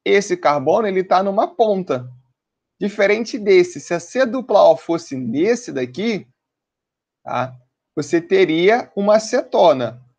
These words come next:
Mas nesse caso, você tem aonde? Numa ponta.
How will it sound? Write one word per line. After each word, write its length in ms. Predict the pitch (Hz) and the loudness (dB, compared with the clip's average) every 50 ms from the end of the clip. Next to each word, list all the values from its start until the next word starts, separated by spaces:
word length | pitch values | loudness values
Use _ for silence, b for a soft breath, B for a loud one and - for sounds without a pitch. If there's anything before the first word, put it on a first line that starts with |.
| _ _ _ _ _ _ _ _ _ | _ _ _ _ _ _ _ _ _
Mas 260 | - 151 165 165 160 160 | 0 2 2 2 2 0
nesse 380 | 180 220 277 277 - 226 175 | -4 -6 -6 -6 -8 -10 -8
caso, 680 | - - 180 202 240 247 233 208 156 135 123 113 - - _ _ _ - | -4 0 2 2 2 2 2 0 -4 -8 -12 -14 -16 -20 _ _ _ -20
você 220 | 143 - 180 180 | -10 -6 -6 -6
tem 200 | 180 - 185 196 | -4 -4 -2 0
aonde? 380 | 208 190 170 147 123 120 120 127 | 0 2 2 0 0 -2 -6 -8
Numa 260 | 139 143 156 180 220 | -6 -2 0 0 0
ponta. 640 | 220 - - 185 156 139 131 123 123 117 110 - | 0 0 0 0 0 0 -2 -6 -10 -12 -12 -14